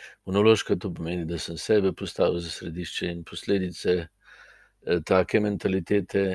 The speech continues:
lahko vidimo v zadnjih štiristo letih, kakšne sadove je rodil, eh, ta, eh, eh, humanizem,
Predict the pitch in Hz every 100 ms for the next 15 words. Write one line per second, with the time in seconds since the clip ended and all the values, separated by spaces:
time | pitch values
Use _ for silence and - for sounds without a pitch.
0 | 87 _ 87 87 80 - 110 95 95 92
1 | 92 90 82 92 90 85 - 95 87 -
2 | 85 92 - 85 - - _ _ - -
3 | _ _ _ - 110 98 104 92 - 85
4 | 98 98 95 92 87 80 92 92 87 -
5 | _ _ _ - 82 78 78 73 _ _
6 | _ _ _ _ _ - 87 80 73 76
7 | _ _ _ 78 80 76 71 - _ _
8 | _ _ _ _ _ _ _ _ _ -
9 | 73 71 - _ _ - - 117 110 107
10 | 117 104 123 135 117